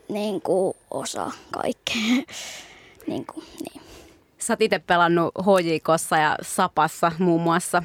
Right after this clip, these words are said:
Speaker 2: nykyisin ilmeisesti enempi kavereiden kanssa vaan.
Speaker 1: Joo. Joo, ei tota, se ei oikein lähtenyt se ite harrastaminen, mutta niinku pelaaminen kyllä joo. Että tota, niin.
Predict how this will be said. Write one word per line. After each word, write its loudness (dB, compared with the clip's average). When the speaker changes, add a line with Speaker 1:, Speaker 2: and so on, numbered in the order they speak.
Speaker 2:
nykyisin 2
ilmeisesti 2
enempi 2
kavereiden 0
kanssa -2
vaan. 2
Speaker 1:
Joo. 4
Joo, 8
ei 6
tota, 4
se -8
ei 4
oikein 4
lähtenyt 2
se -4
ite 0
harrastaminen, -2
mutta 0
niinku 2
pelaaminen 2
kyllä -4
joo. -2
Että -6
tota, -6
niin. -4